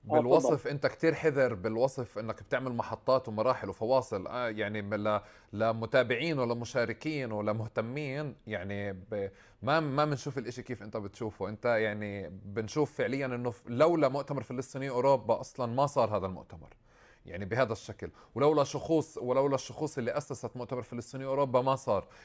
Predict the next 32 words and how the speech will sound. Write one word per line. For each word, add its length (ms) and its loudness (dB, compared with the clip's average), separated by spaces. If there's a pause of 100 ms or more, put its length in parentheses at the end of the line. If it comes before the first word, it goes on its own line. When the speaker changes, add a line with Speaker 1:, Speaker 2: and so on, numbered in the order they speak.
(140)
Speaker 2:
الآن 260 0
حتى 280 4
لو 120 8
كان 200 2
في 140 -2
خلاف، 480 2
يمكن 320 -4 (280)
تنقل 400 4
الشخوص 500 0
هو 120 4
أوضح 340 2
شيء، 260 0 (460)
يعني 240 -2
أو، 240 2
أو 140 0
حضور 480 2
و-، 320 0
وظهور 300 2
الشخوص 440 -4
هو 80 2
أوضح 320 2
شيء 300 -2
ل-، 340 2
ليكون 400 0
على 240 0
الربطات 480 0
اللي 120 -4
موجودة. 380 -2
بس 160 -6
أنا 100 -4
بفكر 500 -4
إنه 320 -2